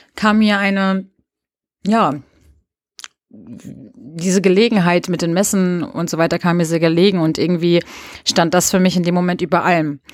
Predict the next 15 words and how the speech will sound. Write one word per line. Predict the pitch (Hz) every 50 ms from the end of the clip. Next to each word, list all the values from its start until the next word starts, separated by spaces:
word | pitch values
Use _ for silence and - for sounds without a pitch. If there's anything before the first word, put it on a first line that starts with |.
| - - - -
Meine | - 170 165 180
Abenteuerlust | 151 180 196 202 190 - 190 180 175 175 185 185 - -
war | 180 170
größer | 151 - - 190 226 - - 214 180
als | - 165 -
mein | - 165 147
<laughs> | -
Stolz, | - - - - 156 147 202 294 320 320 - -
um | 285 269
es | 277 269 247 -
mal | - 247
so | 269 - 254 262
zu | 269 - 302 262
formulieren. | - 247 233 233 233 233 233 240 240 247 254 _ - - - - - - - - - - - _ _ -
Ähm, | 175 190 190 185 185 180 175 175 170 -